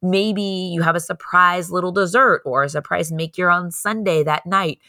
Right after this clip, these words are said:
For me, it's just a matter of thinking of what's the next level of those things. Since Disneyland's closed, the movies are closed, lots of things are closed. But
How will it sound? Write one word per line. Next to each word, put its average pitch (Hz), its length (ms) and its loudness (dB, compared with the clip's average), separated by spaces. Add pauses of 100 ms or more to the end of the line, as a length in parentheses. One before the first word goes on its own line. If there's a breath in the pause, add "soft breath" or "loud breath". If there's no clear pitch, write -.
(380 soft breath)
For 233 120 2
me, 277 220 -4
it's 302 100 -6
just 233 180 -8
a 208 60 -4
matter 170 320 2
of 160 220 -2
thinking 233 500 -6
of 156 340 4 (120)
what's 262 340 -4
the - 60 -6
next 196 320 -6
level 135 360 -2
of 147 140 -6
those 135 240 -2
things. - 320 -16
Since 160 380 -6
Disneyland's 151 580 -2
closed, 208 380 0
the 139 40 -10
movies 143 400 -4
are 190 100 2
closed, 220 600 0 (320 soft breath)
lots 160 300 2
of 233 80 -8
things 226 200 0
are 220 60 2
closed. - 580 0 (360 soft breath)
But 208 320 4